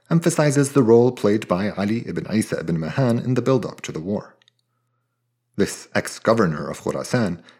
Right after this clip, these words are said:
had been disgraced and imprisoned by al-Rashid for his mismanagement of the province, only to be immediately released by al-Amin at the urging of his Hajib.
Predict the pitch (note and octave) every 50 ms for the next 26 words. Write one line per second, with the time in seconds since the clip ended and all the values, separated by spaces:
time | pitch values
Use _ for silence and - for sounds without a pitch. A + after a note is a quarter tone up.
0 | _ - A2+ A2 A2+ C3 B2+ A2+ G#2+ - - - A2+ B2 C3+ C3+ - - - G2
1 | G#2+ B2 - B2 A#2+ G#2+ - C#3 C3 - G2 D#2 C#2+ C2+ C#2 E2 - E2+ F2 E2+
2 | F2 F2 - - C#3 A#2 E2+ - - - - E2+ D#2+ G2 F2+ F2 F2+ F2 - -
3 | G2+ A#2+ C3+ G#2+ - - - D2+ - - - - - - - - G#2+ A2 G#2 G#2
4 | G2 - - - - _ _ _ _ _ _ _ _ _ _ _ _ B2 C3+ C#3+
5 | D3 C#3 - C#3 B2+ C3 C3+ - G2+ G#2 G#2+ B2 C3 C3 C3+ C3 C3 - A#2+ B2+
6 | A#2+ A#2 A2+ A2 C3 B2+ - - - F2+ F2 - D#2+ F2 F#2 F2+ G#2 A2+ A2+ G#2+
7 | G#2 - - _ _ _ _ _ - B2 A#2 - C3 B2 B2+ D3+ C3+ - - -
8 | - - E2 E2 - - E2+ - - - G#2+ G#2+ F2 E2+ - -